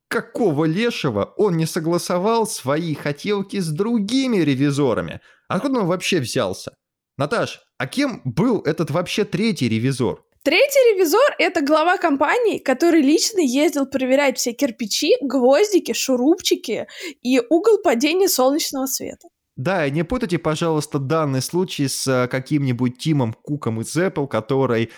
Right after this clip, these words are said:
Speaker 1: разочек приехал на какой-нибудь Foxconn еще в Китае, провел контроль качества, посмотрел, как там работают его сотрудники, и уехал. В данном случае, как сказала Наталья, директор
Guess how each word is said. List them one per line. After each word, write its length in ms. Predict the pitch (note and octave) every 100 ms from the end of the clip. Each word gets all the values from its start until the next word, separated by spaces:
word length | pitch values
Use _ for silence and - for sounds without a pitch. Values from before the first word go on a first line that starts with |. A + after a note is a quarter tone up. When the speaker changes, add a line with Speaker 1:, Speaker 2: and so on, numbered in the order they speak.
| -
Speaker 1:
разочек 500 | - A#2+ C3 C#3+ A#2+
приехал 600 | - B2 B2+ A#2 - G#2+
на 100 | G2+
какой-нибудь 580 | A2 A#2 C3 A2+ G2+ G#2
Foxconn 760 | G2+ - A#2 - - - F#3+ G3
еще 540 | B2+ A2 A2 - A#2 G2
в 160 | -
Китае, 720 | - A#2 A#2+ D3 G3 F#3+ F#3+ -
провел 380 | B2 C#3+ D#3+ A#2+
контроль 500 | A#2+ A2+ B2 A#2+ G2
качества, 480 | - F#3 G#3 F#3 E3+
посмотрел, 420 | - - A#2+ A2+
как 140 | A#2 -
там 140 | A2+
работают 460 | A#2+ B2 A#2+ G#2 A2
его 180 | G#2+
сотрудники, 600 | A2 A#2+ E3+ G#3+ G3+ F#3
и 280 | F3 - D#3 -
уехал. 680 | C#3+ A#2+ A2+ G#2 - - - - _ -
В 100 | G2+
данном 280 | D3 A3+
случае, 320 | A3 A3 A3+ G#3
как 140 | F3+
сказала 380 | - F3+ F3+ F3
Наталья, 600 | F3 F3+ F3 F3 E3+ F3 - _
директор 720 | A2+ A#2+ B2 A#2 C#3+ - G#3